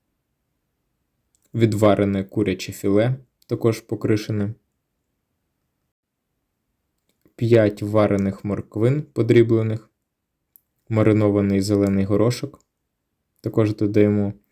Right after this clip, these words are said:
білки покришені, а також зелену цибулю за смаком.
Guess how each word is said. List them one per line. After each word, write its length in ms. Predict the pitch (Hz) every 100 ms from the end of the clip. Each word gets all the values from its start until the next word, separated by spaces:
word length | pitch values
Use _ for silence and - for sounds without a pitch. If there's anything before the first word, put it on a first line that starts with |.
| - - _
білки 520 | 113 101 98 107 127 135 _ _ _ _ _ _ _ _ _ _ _ _ _ _ _ _ _ -
покришені, 720 | 113 113 110 - 110 104 107 - _ _ _ -
а 80 | 151
також 320 | 151 135 113
зелену 400 | 110 113 110 107
цибулю 400 | 104 110 101 98
за 120 | 95
смаком. 500 | 95 92 87 - 110